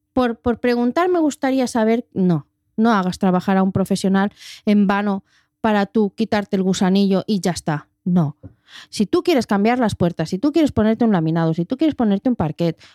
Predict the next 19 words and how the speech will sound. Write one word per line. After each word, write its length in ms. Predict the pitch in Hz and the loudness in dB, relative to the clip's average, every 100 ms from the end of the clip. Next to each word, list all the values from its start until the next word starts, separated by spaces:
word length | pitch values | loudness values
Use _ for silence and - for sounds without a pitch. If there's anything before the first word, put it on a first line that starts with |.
| - | -4
una 220 | 196 269 | 0 0
terraza, 520 | 196 180 185 - 143 - | 0 0 -2 0 -2 0
una 680 | 190 202 190 185 185 180 180 | 0 2 2 2 2 2 0
tarima 320 | 180 226 294 | 0 2 2
de 80 | 220 | 2
exterior, 540 | 185 - 165 180 165 _ _ _ _ _ _ _ _ _ - | 0 -2 0 2 0 _ _ _ _ _ _ _ _ _ -6
preguntas, 680 | 220 220 294 330 403 349 - _ | -2 2 2 2 0 -2 -6 _
"Mira, 320 | 240 254 233 185 | 0 2 2 0
me 160 | 208 | 0
voy, 200 | 226 285 | 2 2
me 140 | 262 247 | 2 2
quiero 200 | 311 277 | 2 2
poner 280 | 240 202 | 2 2
esto, 420 | 175 165 180 156 _ _ _ _ _ _ - | 2 0 -2 -2 _ _ _ _ _ _ -6
¿qué 120 | 220 | -2
me 120 | 190 | 0
vale?". 340 | 156 147 151 _ _ - | 0 -2 -6 _ _ -6
Entonces 440 | 202 233 247 285 | -4 -2 -2 -2
sí. 280 | - 165 156 | -4 -6 -6